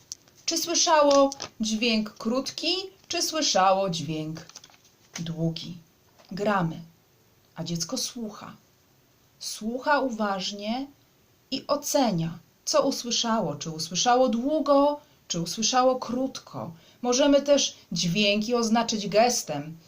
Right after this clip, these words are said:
Dźwięk długi, pokazujemy szeroko rozkładane ręce. I dźwięk krótki, na przykład umówmy się, że to będzie zaciśnięta pięść.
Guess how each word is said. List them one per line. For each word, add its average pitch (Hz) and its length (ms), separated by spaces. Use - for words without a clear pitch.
Dźwięk 175 380
długi, 226 560
pokazujemy 175 840
szeroko 285 680
rozkładane 170 640
ręce. 156 420
I 185 60
dźwięk 226 440
krótki, 330 600
na 160 140
przykład - 420
umówmy 262 460
się, 165 320
że 170 160
to 165 120
będzie 160 560
zaciśnięta - 680
pięść. - 640